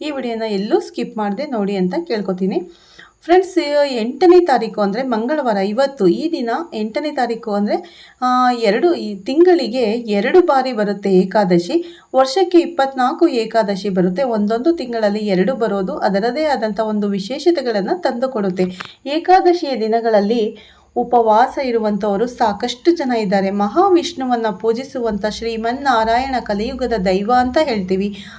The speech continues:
ಆ ತಂದೆಯನ್ನು ನಾವು ಎಲ್ಲಿ ನೆನೆಸಿಕೊಳ್ತೀವೋ ಅಲ್ಲಿ ಮಾತ್ರ ಮಹಾಲಕ್ಷ್ಮಿ ಇರ್ತಾಳೆ.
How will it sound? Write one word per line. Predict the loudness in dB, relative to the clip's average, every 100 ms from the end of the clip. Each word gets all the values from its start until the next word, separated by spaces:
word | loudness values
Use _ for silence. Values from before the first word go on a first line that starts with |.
| -4
ಆ | 2 4
ತಂದೆಯನ್ನು | 4 2 4 0 0 -2
ನಾವು | 0 0 0
ಎಲ್ಲಿ | -2 2 4 4
ನೆನೆಸಿಕೊಳ್ತೀವೋ | 2 -4 -4 -2 -2 -2 0 0
ಅಲ್ಲಿ | 0 0
ಮಾತ್ರ | -2 0 2 2 2
ಮಹಾಲಕ್ಷ್ಮಿ | 0 0 -2 -6 -6
ಇರ್ತಾಳೆ. | -4 -4 -4 -2 -4 -6 -18